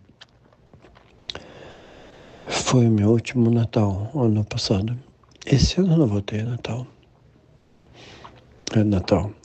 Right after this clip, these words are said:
Natal, Saturnália, não tem nada a ver com Cristo, nada a ver com nada. É, é formação pagã, você sabe disso mais do que eu.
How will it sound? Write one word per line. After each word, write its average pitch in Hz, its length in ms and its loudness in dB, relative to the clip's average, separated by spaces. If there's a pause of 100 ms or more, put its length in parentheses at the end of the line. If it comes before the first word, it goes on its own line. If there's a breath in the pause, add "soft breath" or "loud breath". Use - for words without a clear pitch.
Natal, 98 400 0
Saturnália, 104 760 0
não 107 60 -6
tem 131 140 0
nada 127 200 4
a - 20 0
ver 95 200 -2
com 90 180 -8
Cristo, 101 500 -2
nada 104 240 0
a - 20 -4
ver 110 140 -4
com - 100 -8
nada. 95 300 2
É, 120 400 2
é 80 80 -4 (260)
formação 107 640 2
pagã, 110 400 2
você 117 280 0
sabe 98 320 2
disso 113 260 -2
mais 98 220 2
do 104 40 -8
que - 120 -4
eu. - 80 -6